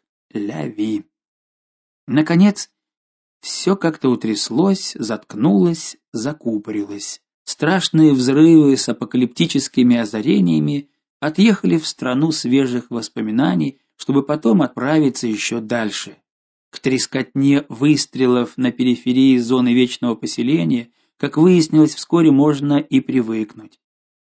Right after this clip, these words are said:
Кирилл включил радио и сразу оказался в середине сводки новостей "Голоса Америки". Странное происшествие в Берлине. Сегодня утром в американский сектор на военной машине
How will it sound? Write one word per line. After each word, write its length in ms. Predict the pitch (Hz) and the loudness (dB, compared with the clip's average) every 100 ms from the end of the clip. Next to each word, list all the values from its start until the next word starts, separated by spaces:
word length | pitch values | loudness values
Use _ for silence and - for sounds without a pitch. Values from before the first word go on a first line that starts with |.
| _ - | _ -6
Кирилл 400 | 139 135 147 135 | 0 2 2 0
включил 480 | - 135 131 131 | 0 0 4 4
радио 420 | 127 156 131 117 110 _ _ _ - | 2 0 0 0 -2 _ _ _ -4
и 100 | 135 | -2
сразу 380 | - 160 139 | 0 0 0
оказался 640 | 139 139 131 143 143 - 127 | -2 -2 -2 -2 -2 -2 -4
в 60 | |
середине 520 | - 139 135 135 131 123 | -2 0 0 2 0 0
сводки 460 | - 127 156 - | -2 -2 -2 0
новостей 560 | 127 127 123 123 135 131 | 0 0 0 0 0 2
"Голоса 460 | 120 127 123 - | 2 0 0 -2
Америки". 580 | 123 123 110 104 - - _ _ _ _ _ _ _ | 0 0 -2 -8 -14 -20 _ _ _ _ _ _ _
Странное 560 | - - 170 196 185 160 | -12 -4 2 4 4 2
происшествие 640 | 156 156 - 160 - 151 | 2 2 2 -2 0 -2
в 80 | 139 | 0
Берлине. 540 | 127 135 135 113 101 - _ _ _ _ | 0 2 2 0 -2 -10 _ _ _ _
Сегодня 560 | - 147 170 180 185 - | -6 2 4 4 2 2
утром 400 | 160 156 156 156 | 4 4 4 2
в 80 | 131 | 2
американский 640 | 135 143 139 180 160 - | 2 2 2 0 0 0
сектор 540 | 156 - 156 156 156 147 | 0 2 2 2 -2 0
на 160 | 131 | 2
военной 460 | 127 139 170 165 160 | 2 2 2 2 2
машине 680 | 143 139 - 143 143 143 | 2 -2 0 2 2 -2